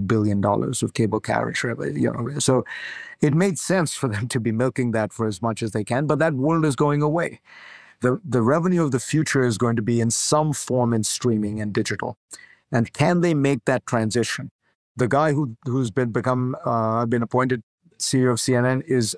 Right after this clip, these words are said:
amazing and just the right person for it. He's a serious grown-up. He understands exactly what I said. He did it at the New York Times brilliantly.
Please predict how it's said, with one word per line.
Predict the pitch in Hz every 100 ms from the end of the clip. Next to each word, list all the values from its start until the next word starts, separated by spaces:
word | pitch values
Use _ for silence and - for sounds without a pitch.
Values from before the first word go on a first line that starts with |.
| - _ _ 165
amazing | 135 131 135 127 127 127
and | 120 107
just | - 131 -
the | -
right | 113 110 -
person | 113 107 110
for | 98 110
it. | 110
He's | 110 101
a | 107
serious | 98 - - 160 151 139 -
grown-up. | - 127 123 120 113
He | 113 127
understands | 135 139 - - 135 131 117
exactly | 101 120 - 127
what | 117 120
I | 117
said. | - 117 113 107 - - - - -
He | 120 113 101 98
did | 139 151
it | 147
at | 131
the | 123
New | 123
York | 127 127 -
Times | 123 120 120 -
brilliantly. | - 120 131 127 120 120 120 117